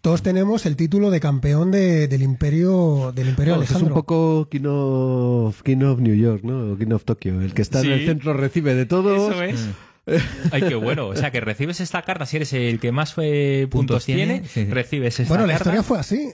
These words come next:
Speaker 1: Eh,
Speaker 3: Ujú.
Speaker 1: en cuanto había una facción en, que despuntaba sobre las demás, eh, todas ellas se unían
Speaker 2: Se aliaban
Speaker 1: para,
Speaker 2: para
Speaker 1: para
Speaker 2: atizarle.
Speaker 1: sí.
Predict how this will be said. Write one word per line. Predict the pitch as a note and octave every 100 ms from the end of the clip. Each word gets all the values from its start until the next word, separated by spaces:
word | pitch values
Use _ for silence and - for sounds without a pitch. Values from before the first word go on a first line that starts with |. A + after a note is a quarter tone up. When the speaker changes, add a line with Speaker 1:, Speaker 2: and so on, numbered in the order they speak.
| -
Speaker 1:
Eh, | E3+ D#3 D3 D3
Speaker 3:
Ujú. | C#3 E3+
Speaker 1:
en | D#3
cuanto | E3+ D#3+ D3+ C#3+ D3+ D3 D3 F#3
había | C#3 D3+ F3+
una | F#3+
facción | F3+ F3+ - G#3+ G3+ F#3 C#3 B2 C#3 _
en, | E3 D3 C#3 C3+ C3 B2+ B2+ A#2+ A2+ _ _ _ _ _ _
que | D3+
despuntaba | C#3 - C3 C#3+ C#3+
sobre | E3+ D3+
las | D3+
demás, | D3+ E3 B3 C#4+ - -
eh, | D3+ C#3 C3 C3 C3 B2+ C3 B2+
todas | - D3+ D3+ E3+
ellas | E3 D#3+
se | E3+
unían | D#3+ F3 F#3+
Speaker 2:
Se |
aliaban | G#2+ G#2+ - C3+ D3 -
Speaker 1:
para, |
Speaker 2:
para | A#2 G#2+
Speaker 1:
para | C#3+
Speaker 2:
atizarle. | C3+ A#2+ G2+ G#2 A#2+
Speaker 1:
sí. | A#2 D#3+